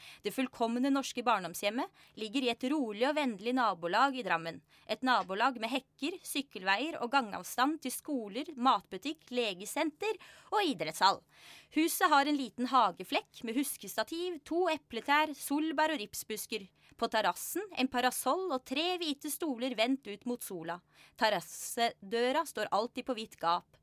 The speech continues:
Kjøkkenet er lyst, stua er gyllen, et klaver og en vev konkurrerer om plassen. På stueveggene henger fillerier i alle regnbuens farger.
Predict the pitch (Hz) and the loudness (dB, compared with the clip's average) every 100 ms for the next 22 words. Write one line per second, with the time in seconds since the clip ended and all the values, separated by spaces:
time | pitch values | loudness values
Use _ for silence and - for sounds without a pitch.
0 | - - 262 - 302 320 294 302 302 - | -8 -4 -4 -2 0 2 0 -2 -6 -14
1 | _ - - - 349 269 285 302 311 233 | _ -16 -12 0 2 6 4 4 0 0
2 | 262 285 - - 240 - 247 220 214 254 | -2 -4 -8 -2 -2 2 0 2 -2 -2
3 | 320 285 254 226 202 233 302 285 262 240 | 0 2 2 2 0 -2 -2 -2 -4 -2
4 | 254 220 208 214 247 - 185 - 214 196 | -2 2 2 2 -4 -2 -4 -4 -8 -12
5 | _ - - 240 - 277 226 196 220 214 | _ -20 -2 -2 0 -2 -2 -2 -4 -2
6 | 277 302 - - 254 285 294 302 247 214 | -2 -2 -8 -2 2 2 2 -2 0 -2
7 | 269 320 302 269 294 311 320 285 262 302 | -2 0 2 4 2 2 2 4 2 0
8 | 349 - 339 302 370 | -4 0 0 2 -4